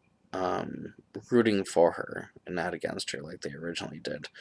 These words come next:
I'm glad that the conversation has completely flipped from what it used to be. I think that she was the one that changed the very nature of, um, talking about that kind of stuff.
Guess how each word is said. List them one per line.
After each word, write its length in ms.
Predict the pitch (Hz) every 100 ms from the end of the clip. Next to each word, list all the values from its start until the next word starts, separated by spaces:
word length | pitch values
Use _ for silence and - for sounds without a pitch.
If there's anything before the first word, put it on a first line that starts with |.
| - - -
I'm 80 | 98
glad 260 | 107 104 104
that 140 | 95
the 60 | -
conversation 760 | 104 98 95 - 95 - 90
has 160 | 87 90
completely 640 | - 92 - 95 90 90
flipped 640 | - - 82 - - - - - - - - _
from 240 | - 101
what 120 | 98 92
it 80 |
used 340 | 85 95 92 -
to 60 | -
be. 340 | 87 82 85 107 - - -
I 160 | 92 98
think 220 | 98 95
that 180 | 95 -
she 480 | - 95 90 90 87 95 - - - - -
was 240 | 104 98
the 80 | 101
one 300 | 101 104 101
that 180 | 90 -
changed 720 | - 101 92 - - - - _ - - _
the 120 | 107
very 260 | 101 101 95
nature 640 | 98 101 - 87 85 - -
of, 680 | 65 92 90 85 - - - _ - - _ _ _ -
um, 520 | 101 - 65 67 - _ _ _ _ _ _ _ - -
talking 420 | - 104 110 - 90
about 280 | - -
that 160 | - -
kind 200 | - -
of 60 | -
stuff. 420 | - - -